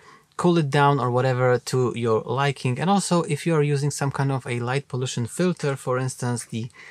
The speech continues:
Astronomik C L S that I have been using for quite a while, or maybe the new Optolong L Pro. This is a new product for Canon E O S R system.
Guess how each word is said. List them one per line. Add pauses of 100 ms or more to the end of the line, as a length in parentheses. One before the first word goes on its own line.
(260)
Astronomik
C
L
S
that
I
have
been
using
for
quite
a
while, (420)
or
maybe
the (360)
new
Optolong (120)
L
Pro.
This
is
a
new
product
for
Canon
E
O
S
R
system.